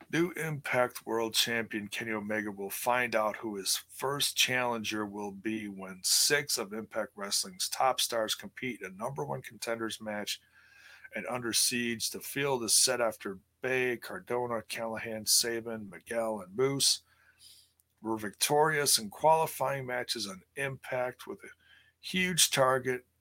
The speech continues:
on the back of Omega, who will step up for a shot. Okay, so it doesn't say where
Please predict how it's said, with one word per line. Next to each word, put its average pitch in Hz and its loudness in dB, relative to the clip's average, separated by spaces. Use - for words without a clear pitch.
on 107 -6
the 107 -4
back 113 -2
of - -12
Omega, 113 -2
who 127 -4
will 123 -2
step - 2
up 113 -4
for - -10
a 101 -12
shot. - 0
Okay, 127 0
so - 4
it 151 0
doesn't 196 6
say 123 4
where 123 2